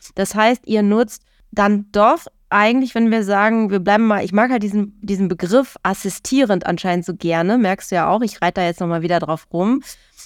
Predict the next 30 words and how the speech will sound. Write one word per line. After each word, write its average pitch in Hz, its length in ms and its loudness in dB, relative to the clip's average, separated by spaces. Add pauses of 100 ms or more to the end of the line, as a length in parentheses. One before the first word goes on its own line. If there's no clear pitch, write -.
(140)
Damit 196 260 0
will 226 80 2
ich's 240 140 -2
auch - 160 -4
gar 185 140 2
nicht 185 180 -4
kleiner 226 400 0
machen, 170 240 -4
aber 170 180 -2
das 214 240 -2
ist - 160 -12
die - 80 -12
große 220 460 -2
Chance. 175 400 -2
Ich - 100 -10
bin 220 160 2
der 185 280 -2 (580)
schnelle, 254 760 2 (100)
nicht 277 260 0
schlaue, 247 440 2
wenn 190 120 2
man's 190 220 -2
mir 196 120 2
ja 180 180 0
sagen 214 300 2
muss, 190 140 -4
aber 175 200 -2
schnelle, 254 540 2
kompetente, 233 920 0
skalierbare 202 1120 0